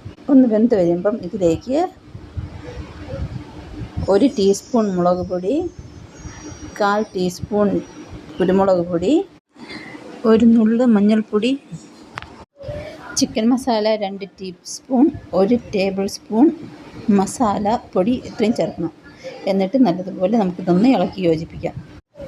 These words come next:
ഇനി ഇതിലേക്ക് വറുത്ത് വെച്ചിരിക്കുന്ന ചിക്കൻ ഇട്ട് കൊടുക്കാം. ചിക്കൻ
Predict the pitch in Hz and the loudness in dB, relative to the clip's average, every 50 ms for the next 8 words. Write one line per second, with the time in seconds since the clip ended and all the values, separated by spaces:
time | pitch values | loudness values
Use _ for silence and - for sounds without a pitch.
0 | - - - - - - - - - 277 247 254 247 226 190 214 208 208 190 180 | -12 -8 -8 -8 -8 -8 -12 -2 2 4 4 6 4 2 0 0 0 0 0 0
1 | 175 - 214 240 320 359 349 - - - - - - - - - - - 240 - | -2 0 0 2 2 0 -2 -8 -14 -16 -18 -18 -18 -16 -16 -16 -14 -14 -14 -12
2 | - 214 208 185 190 233 - - 202 196 - - 185 180 180 175 180 185 190 214 | -8 -2 -2 -2 -2 -2 0 0 0 0 0 -4 -6 -2 0 0 0 0 2 2
3 | 294 403 427 - - - - - - - - - - - 233 - - 196 190 175 | 2 2 0 -4 -16 -20 -20 -20 -20 -20 -16 -8 -2 -2 -2 0 0 0 0 0
4 | 151 - 160 160 165 156 - 170 165 - - - - - - - - - - - | 2 2 2 2 0 -2 -2 -4 -4 -4 -12 -20 -20 -20 -20 -20 -20 -18 -16 -16
5 | - - - - - _ _ _ - - - - - - - 285 - - 285 | -16 -16 -16 -20 -20 _ _ _ -20 -20 -20 -20 -12 0 0 0 2 2 0